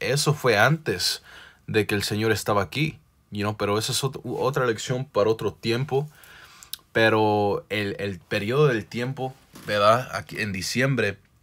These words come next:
muchas festividades son basados, muchas festividades paganas son basta-, bo-, son basados en el solsticio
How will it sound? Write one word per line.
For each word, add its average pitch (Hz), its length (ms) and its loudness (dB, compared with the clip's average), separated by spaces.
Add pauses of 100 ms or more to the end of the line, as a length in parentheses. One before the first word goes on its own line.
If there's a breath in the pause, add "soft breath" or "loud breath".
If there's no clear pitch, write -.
(580)
muchas 113 400 -2
festividades 107 680 0
son 110 260 -2
basados, 104 580 0
muchas 117 560 -4
festividades 110 600 0 (180)
paganas 101 640 2 (500 loud breath)
son 113 300 -2
basta-, - 500 0
bo-, 110 240 -4
son 117 260 -4
basados 113 680 0 (320 loud breath)
en 104 80 -8
el 101 100 -4
solsticio 104 1080 -2